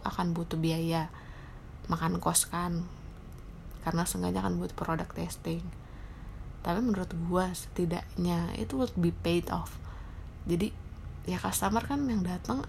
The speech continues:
akan ngerasa seneng gitu, satisfied untuk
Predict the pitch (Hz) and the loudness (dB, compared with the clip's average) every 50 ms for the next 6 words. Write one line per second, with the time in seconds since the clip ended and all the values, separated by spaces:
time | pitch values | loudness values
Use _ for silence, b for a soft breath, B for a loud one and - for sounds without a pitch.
0 | - 202 - - 190 190 190 180 180 190 185 180 - - - - 208 214 214 196 | -4 -4 -4 -2 -2 0 0 0 0 0 0 -2 0 0 4 6 8 8 8 6
1 | 175 165 - 165 160 165 170 - - 175 - - 175 170 - - - - 175 175 | 4 2 2 0 0 0 -2 -2 -2 -2 0 0 0 0 0 -2 2 4 4 4
2 | 175 180 180 - - B B B B B B B B B B B B B - - | 4 4 0 -2 -8 B B B B B B B B B B B B B -10 -10
3 | - - - - - - - - - - - - - - 170 175 - 170 - | -10 -8 -8 -10 -10 -10 -10 -10 -10 -10 -10 -10 -6 -4 -4 -4 -4 -4 -6